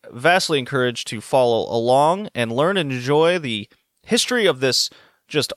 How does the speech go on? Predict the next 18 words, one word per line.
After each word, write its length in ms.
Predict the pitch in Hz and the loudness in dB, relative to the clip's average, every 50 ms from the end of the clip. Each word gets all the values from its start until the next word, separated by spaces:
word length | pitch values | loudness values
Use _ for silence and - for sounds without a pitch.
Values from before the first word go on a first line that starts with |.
| _ - | _ -2
awesome 540 | - 190 196 196 185 - 151 123 117 107 - | 2 4 4 4 4 2 0 -2 -4 -6 -12
women's 560 | - 104 120 135 127 127 123 120 117 - - _ _ _ _ _ _ | -8 -2 -2 0 0 0 -2 -4 -6 -8 -8 _ _ _ _ _ _
wrestling 420 | - 110 127 135 123 - 131 120 113 | -6 0 0 0 0 0 -6 -8 -8
promotion 420 | - 127 117 117 113 113 - 123 | -8 -4 -2 -2 -2 -2 -4 -6
of 80 | 113 101 | -8 -8
the 60 | - | -8
past. 480 | - 123 110 95 95 107 - - - - _ _ _ _ _ _ _ _ _ _ _ _ _ _ _ _ - - - - - - - - - _ - | -4 -4 -4 -4 -4 -8 -10 -10 -10 -14 _ _ _ _ _ _ _ _ _ _ _ _ _ _ _ _ -20 -20 -20 -20 -20 -20 -20 -20 -20 _ -6
This 240 | 139 165 196 185 - | 0 0 2 2 2
is 160 | 170 175 143 170 | 2 2 2 2
a 100 | 165 147 | 2 2
spin-off 720 | - - - - 196 185 180 175 170 165 170 - - - _ - | 0 -2 0 2 2 4 4 4 4 2 0 -2 -8 -18 _ -12
in 140 | 135 139 135 | -10 -6 -4
conjunction 440 | 147 127 117 131 127 127 - 139 127 | -4 -2 0 0 0 0 -2 -4 -6
with 120 | 120 - | -6 -4
the 100 | - 120 | -4 -6
Red 300 | 113 110 127 151 156 131 | -4 0 0 0 2 2
Leaf 240 | 135 147 156 147 - | 0 0 0 0 -2
Retrocast. 960 | - - 113 131 170 175 - 175 147 - 156 139 127 113 104 107 - - - | -6 -4 0 0 0 2 2 0 0 2 2 2 2 2 0 -2 -6 -10 -12